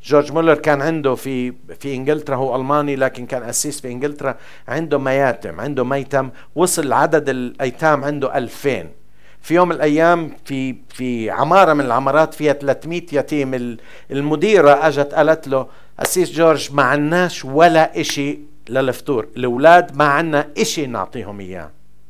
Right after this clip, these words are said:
ولا إشي." فكان عنده رجال مع بنته الصغيرة عمرها ثمان سنين، مسك إيد البنت الصغيرة قال لها: "تعالي شوفي معاي شو المعجزة وشو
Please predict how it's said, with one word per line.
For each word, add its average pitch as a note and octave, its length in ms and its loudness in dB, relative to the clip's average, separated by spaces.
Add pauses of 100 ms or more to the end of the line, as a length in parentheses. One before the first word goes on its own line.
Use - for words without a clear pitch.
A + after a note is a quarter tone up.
(120)
ولا F#3+ 320 4
إشي." - 260 -10 (1600)
فكان D#3+ 420 0
عنده D#3 500 2 (100)
رجال D3+ 760 2
مع A#2+ 260 0
بنته D3 300 0
الصغيرة B2+ 460 0
عمرها A#2+ 240 0
ثمان B2 320 -6
سنين، C#3+ 460 -8 (880)
مسك D#3+ 360 -2
إيد D3 200 0
البنت D3 340 0
الصغيرة C3 440 0
قال C#3 180 0
لها: C3 80 4
"تعالي E3 540 0
شوفي C3 400 -6
معاي A#2 460 -2 (160)
شو D#3 200 -6
المعجزة B2+ 600 -6
وشو A2 240 -8